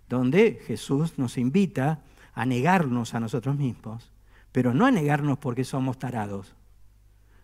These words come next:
Nos negamos por Él. A veces dejamos un placer inmediato por un placer superior. Negamos algo que quisiéramos vivir, pero por algo superior más adelante.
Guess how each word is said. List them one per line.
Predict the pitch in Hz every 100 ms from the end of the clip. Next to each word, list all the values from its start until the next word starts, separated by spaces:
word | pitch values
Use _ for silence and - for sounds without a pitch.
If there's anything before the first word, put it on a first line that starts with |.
| -
Nos | 135
negamos | 135 131 190 214 160
por | - 127 170
Él. | 196 151 107 101 104 - - _ - -
A | 135
veces | 190 180 180
dejamos | 165 - 190 170 139 - -
un | 190
placer | 165 165 160 226 226
inmediato | 208 180 175 180 175 160
por | 147
un | 151
placer | 147 139 - 156
superior. | 147 143 139 147 170 147 - - - -
Negamos | 156 165 202 233 220 - -
algo | 220 233 208 147 156
que | - 151
quisiéramos | 147 160 214 214 208 180
vivir, | 160 160 208 208 - -
pero | 156 147
por | 156 156
algo | 202 185
superior | 165 160 139 139 175 180
más | 160 151
adelante. | 147 143 165 165 120 98 98 104